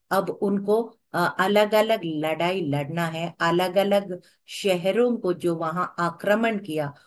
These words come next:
उन लोग के ऊपर लड़ाई करके उसको, अ, उस land को possess करना है। उस समय यहोशू ने यरीको को, नगर को,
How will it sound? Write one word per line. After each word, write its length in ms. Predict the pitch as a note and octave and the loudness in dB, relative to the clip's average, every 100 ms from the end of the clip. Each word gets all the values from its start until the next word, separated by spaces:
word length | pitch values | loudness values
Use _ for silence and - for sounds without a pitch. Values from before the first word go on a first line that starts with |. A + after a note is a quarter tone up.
| _ - | _ -6
उन 180 | F#3 F#3+ | -2 0
लोग 560 | F3+ F3 G3 G3+ - _ _ - | 2 4 2 0 -6 _ _ -2
के 120 | F#3+ | 0
ऊपर 300 | F#3 F3+ D#3 | 2 0 2
लड़ाई 420 | D3+ D#3+ F#3 G3+ | 2 2 4 4
करके 520 | G3+ D#3 C#3 E3+ F3 _ _ - | 4 2 2 -2 -4 _ _ -6
उसको, 580 | F3 F3 - F#3+ F#3+ - _ D#3+ | -4 -4 -4 -4 -4 -10 _ -6
अ, 400 | D#3+ D#3+ D#3 - | -4 -2 -4 -4
उस 240 | E3 E3+ D#3+ | -4 -2 0
land 540 | D3+ E3 F3 G#3 G3+ | 2 4 4 4 2
को 120 | F3+ | -2
possess 600 | - E3+ D#3+ D3+ F3+ F#3 | -4 -2 -2 2 2 2
करना 360 | - C#3 C3 C3 | -2 -4 -2 -2
है। 280 | C3 - - _ _ - | -4 -8 -12 _ _ -2
उस 300 | G3+ G#3 G#3 | 2 2 4
समय 400 | G3+ E3+ F3+ - _ - | 4 4 0 -2 _ -2
यहोशू 540 | F3+ F3+ - - - | 0 0 -2 -6 -6
ने 220 | D#3+ F#3+ D3 | -4 -4 0
यरीको 560 | E3+ F3 G#3 G#3 G3 D#3+ | 4 4 4 0 -2 -2
को, 280 | D3+ F3 - _ F#3+ | -2 -4 -8 _ -4
नगर 440 | F3 F3+ G3 G3 | 0 4 6 6
को, 300 | E3+ F#3 - | 2 -2 -4